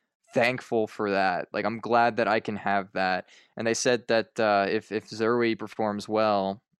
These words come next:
um, then, which it seems like it has been so far, hope, uh, then, then we could potentially get more pressed,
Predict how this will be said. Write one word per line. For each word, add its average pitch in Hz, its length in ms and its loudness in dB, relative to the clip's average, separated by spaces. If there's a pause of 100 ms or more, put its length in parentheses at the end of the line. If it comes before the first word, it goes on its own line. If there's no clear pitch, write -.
um, 95 380 -8 (760)
then, 101 240 -4
which 107 200 -4
it 95 160 -6
seems 110 260 -6
like 98 140 -4
it 95 100 -8
has 104 220 0
been 98 140 -8
so 98 240 -6
far, 95 420 -4
hope, 95 180 -8 (240)
uh, 95 240 -2 (460)
then, 95 340 -8 (140)
then 101 200 -4
we 98 100 -8
could 101 500 -4 (160)
potentially 101 460 -6
get 98 200 -4
more 98 440 -4 (680)
pressed, - 600 0